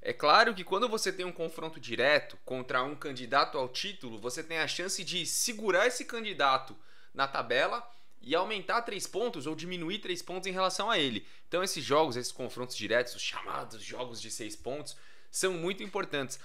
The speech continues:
Mas, de novo, o Campeonato Brasileiro se ganha e se perde em jogos como o que o Palmeiras vai fazer hoje contra o Ceará dentro de casa, né? A gente sabe que o Ceará,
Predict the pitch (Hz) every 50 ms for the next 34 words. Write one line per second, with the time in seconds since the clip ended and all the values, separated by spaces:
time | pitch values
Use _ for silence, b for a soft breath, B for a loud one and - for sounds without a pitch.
0 | B B B B 113 117 139 160 160 180 185 - - - - - - - - 107
1 | 160 196 190 147 123 117 98 - - - - - 165 165 180 170 170 165 165 156
2 | 156 151 131 147 139 143 147 156 - - 139 131 135 135 143 - - 165 - -
3 | 120 120 120 123 120 117 123 123 143 143 - - 170 175 170 175 208 - 214 202
4 | 208 196 185 190 190 190 175 160 180 214 185 143 135 127 131 139 b b b b
5 | b b - 147 151 - 156 151 135 - 175 156 120 110 110 113 - B B B
6 | B - 110 123 127 123 131 127 120 147 - - 101 92 92 92 - - b b
7 | b b b 131 135 131 139 180 208 202 - - 175 202 202 220 202 - 202 -
8 | - 208 170 156 135 127 123 131 131 - -